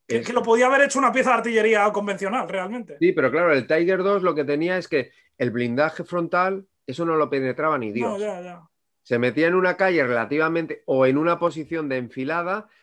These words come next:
Speaker 2: y según avanzaban los, los T treinta y cuatro ochenta y cinco o los I S, los, los Joseph
Speaker 1: Sí,
Speaker 2: Stalin,
Speaker 1: sí.
Speaker 2: el tío le iba metiendo,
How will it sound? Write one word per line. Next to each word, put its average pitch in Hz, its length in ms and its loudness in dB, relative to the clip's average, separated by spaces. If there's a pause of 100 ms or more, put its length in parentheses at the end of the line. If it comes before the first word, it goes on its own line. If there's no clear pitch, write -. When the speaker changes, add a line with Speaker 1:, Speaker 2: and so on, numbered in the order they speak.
(120)
Speaker 2:
y 123 100 -10
según 131 300 -4
avanzaban 160 720 -4
los, 107 480 -6 (180)
los 110 560 -8
T 139 120 -6
treinta 156 260 -6
y 147 60 -8
cuatro 151 260 -4
ochenta 143 240 -8
y 139 60 -8
cinco 165 380 -8
o 127 100 -4
los 120 480 -8
I 147 160 -6
S, 143 240 -8
los, 127 380 -6
los 117 220 -10
Joseph 135 320 -10
Speaker 1:
Sí, 147 80 -8
Speaker 2:
Stalin, 185 360 -4
Speaker 1:
sí. - 160 -20 (200)
Speaker 2:
el 127 160 -4
tío 147 160 -2
le 175 120 -2
iba 160 160 -4
metiendo, 104 540 -12